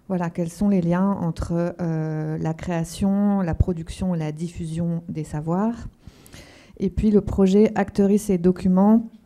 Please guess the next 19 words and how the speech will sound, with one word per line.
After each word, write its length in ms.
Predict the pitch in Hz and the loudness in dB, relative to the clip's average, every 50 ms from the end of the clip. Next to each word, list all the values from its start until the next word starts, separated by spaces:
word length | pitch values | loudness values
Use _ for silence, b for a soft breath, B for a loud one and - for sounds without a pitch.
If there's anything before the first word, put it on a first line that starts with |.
| _ _ _ _ _ _ _ _ - - - - | _ _ _ _ _ _ _ _ -14 -14 -12 -2
que 100 | - 208 | 0 2
j'ai 140 | 196 185 196 | 4 4 4
initié 380 | 190 185 185 180 170 - 214 214 | 4 4 4 2 2 2 2 4
en 80 | 208 | 4
deux 80 | 196 190 | 6 6
mille 200 | 185 196 196 190 | 6 4 4 4
vingt 240 | 180 190 185 185 190 | 2 2 2 2 2
et 80 | 185 | 2
un 220 | 190 202 214 220 214 | 2 2 0 0 0
avec 340 | 196 190 170 185 185 180 190 | -2 0 0 0 0 0 0
le 380 | 185 175 170 170 165 170 170 | 0 2 2 2 2 2 0
soutien 480 | 165 165 - - 180 - - 190 185 190 | 0 -2 -6 -10 -10 -6 -4 -2 0 0
de 120 | 190 180 | 2 2
l'Institut 460 | 170 165 170 175 165 - - - - 196 | 0 0 -2 -4 -6 -8 -10 -4 -2 0
universitaire 540 | 190 180 170 170 170 170 - - 185 185 | 0 0 -2 -2 -4 -6 -6 -4 -4 -2
de 120 | 175 165 165 | -2 -2 -4
France, 340 | - - - 220 233 226 226 | -2 -2 0 0 0 0 -2
qui 100 | - 185 | -8 -8
s'intéresse 680 | - 175 170 165 185 175 175 190 196 185 - - - | -6 -6 -4 -2 -2 -2 -2 -2 -4 -6 -10 -16 -20